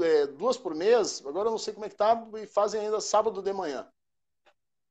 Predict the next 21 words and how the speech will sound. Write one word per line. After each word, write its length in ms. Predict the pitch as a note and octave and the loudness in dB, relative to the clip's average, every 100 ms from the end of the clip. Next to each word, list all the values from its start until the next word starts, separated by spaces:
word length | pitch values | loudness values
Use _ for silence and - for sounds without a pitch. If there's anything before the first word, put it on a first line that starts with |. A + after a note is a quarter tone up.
| _ - | _ -6
Lá 220 | D#4 D#4+ | 2 2
você 240 | D#4 - | 2 -2
vai 180 | D#4 D4+ | 0 0
ouvir 280 | D#4 C4 C#4 | 0 -4 -2
relatos 760 | A#3+ C4 G3 G#3+ B3 - D#3 | 0 2 4 4 2 -4 -10
de 200 | C#3+ G3+ _ _ | -10 -14 _ _
todas 460 | - B3+ D4+ C4 E3+ | 6 6 6 4 2
as 120 | E3+ | -2
pessoas 840 | - C3 - D#3+ G#3+ G3+ B2+ - - - | -6 -10 -6 0 2 2 -2 -6 -14 -14
em 140 | G3 | -6
relação 480 | G3+ G#3+ G#3+ - G#3 | -4 -2 -4 -4 -6
ao 160 | A3 | -8
que 180 | - A3+ | -10 -14
que 140 | A3 A3 | -12 -10
sente 420 | - F#3 F#3+ G3 | -8 -8 -2 0
antes, 260 | G#3+ A#3 | 2 0
ao 120 | G#3+ G3+ | -6 -6
que 160 | A3+ | -10
que 100 | - | -12
sente 300 | - G#3 G3 | -10 -10 -8
depois. 580 | G#3 G#3 E3 D3 C3+ - | -8 -6 -4 -4 -4 -14